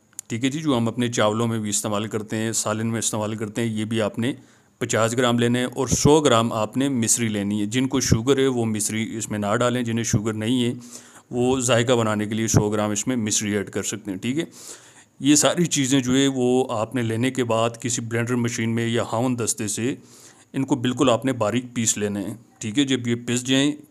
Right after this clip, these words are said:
पाउडर नुमा हो जाए, तो आप इसे किसी भी एयरटाइट जार में डालकर अपने पास महफूज कर लें। और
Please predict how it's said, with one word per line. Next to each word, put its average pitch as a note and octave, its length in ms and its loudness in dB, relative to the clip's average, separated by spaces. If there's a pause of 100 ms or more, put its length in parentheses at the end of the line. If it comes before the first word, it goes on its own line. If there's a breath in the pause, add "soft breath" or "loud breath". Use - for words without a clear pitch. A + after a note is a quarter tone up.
(100)
पाउडर A2+ 280 0
नुमा B2 240 2
हो A#2+ 180 0
जाए, C3+ 200 2 (460 loud breath)
तो A2+ 60 -4
आप A2 160 2
इसे A#2+ 180 0
किसी A#2+ 260 -2
भी C3 220 -2
एयरटाइट A#2+ 400 0
जार A2+ 220 0
में A#2+ 160 2
डालकर A2+ 360 0
अपने A#2 220 -4
पास A2 280 -2
महफूज B2+ 300 -4
कर - 140 -2
लें। A2 280 -4 (1400 loud breath)
और C#3 240 2